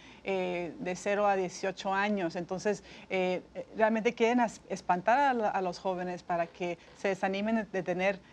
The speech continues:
familia, pero ahora <laughs> todos los gobi-, gobiernos están preocupados. Este, hay cosas curiosas, por ejemplo, en, en Rusia, como hay un, un declive serio, eh, el presidente, eh,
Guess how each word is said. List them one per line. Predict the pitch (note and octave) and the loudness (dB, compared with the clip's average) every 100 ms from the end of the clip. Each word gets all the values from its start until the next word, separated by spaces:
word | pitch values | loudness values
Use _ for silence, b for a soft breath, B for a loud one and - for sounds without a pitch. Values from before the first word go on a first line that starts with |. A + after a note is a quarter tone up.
| B - - | B -20 -2
familia, | F#3+ F#3+ G3 G#3+ | 0 0 2 2
pero | G#3 F#3+ | 4 4
ahora | F#3 G#3+ A#3+ - - - | 6 6 4 4 -10 -6
<laughs> | A3 A3+ | -2 2
todos | A3+ A#3+ | 4 6
los | B3 G#3 | 4 6
gobi-, | G3+ F#3+ | 4 2
gobiernos | E3+ G3 G3+ G#3+ A3+ | 0 2 4 2 0
están | F#3+ A3 A3+ B B - - | 4 4 4 B B -20 -2
preocupados. | B3+ A#3+ A3+ G#3+ F3+ A3 A3+ B3+ C#4+ E4 | 4 4 4 -4 2 4 6 6 4 4
Este, | A3+ G3+ - G#3 G3+ F#3 B B | 0 0 2 4 6 4 B B
hay | G3+ G3+ | 0 2
cosas | G#3+ A#3+ - - | 2 0 -2 -8
curiosas, | - G3+ G3 G3+ - A3+ | 2 4 4 4 2 0
por | - G3 | 2 0
ejemplo, | F#3 G3+ A3 G#3+ | 0 -4 0 2
en, | G#3 F#3 B B - | 2 0 B B -2
en | F#3 | -2
Rusia, | E3+ G#3+ G#3 C4 C4 C#4+ | 2 0 0 2 2 2
como | - F#3+ | -2 0
hay | F3+ F#3+ | -2 -2
un, | G3 | -4
un | F#3+ G3 | -4 0
declive | G3+ G3+ G#3 G3+ G3 G3 - - | 0 0 0 0 0 -4 -10 -20
serio, | - - A#3+ A3+ G#3+ G#3+ A3 B B - | -8 4 4 6 4 4 -2 B B 0
eh, | G3+ G3 G#3 | 2 4 2
el | F#3+ | 2
presidente, | G3+ G3+ A3 G#3 G#3+ A3+ A#3+ A3+ A3 B B - | 2 2 2 2 4 2 4 2 0 B B -2
eh, | G3 F#3+ F#3 F3 | 2 4 2 0